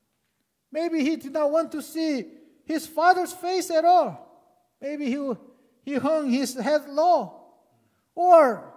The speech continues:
he was staring at his father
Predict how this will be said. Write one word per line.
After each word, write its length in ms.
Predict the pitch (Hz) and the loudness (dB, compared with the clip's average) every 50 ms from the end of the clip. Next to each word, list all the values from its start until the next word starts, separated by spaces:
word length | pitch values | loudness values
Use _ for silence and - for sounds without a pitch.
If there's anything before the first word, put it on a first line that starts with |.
| - - _ _ _ _ _ _ _ | -20 -20 _ _ _ _ _ _ _
he 160 | - 254 269 | -6 -4 -4
was 460 | 262 247 233 226 220 202 - - - - - - | 0 2 4 4 4 2 0 -4 -12 -18 -18 -16
staring 760 | - - - - - - 262 269 277 285 277 269 254 240 240 | -12 -12 -12 -12 -10 -6 -4 -2 -2 0 0 -2 -2 0 0
at 120 | 240 220 | 0 0
his 180 | 190 247 220 - | -2 -2 -4 -6
father 640 | - - 240 247 254 269 262 262 247 220 175 - | -8 -6 -4 -2 0 0 2 2 2 2 0 -4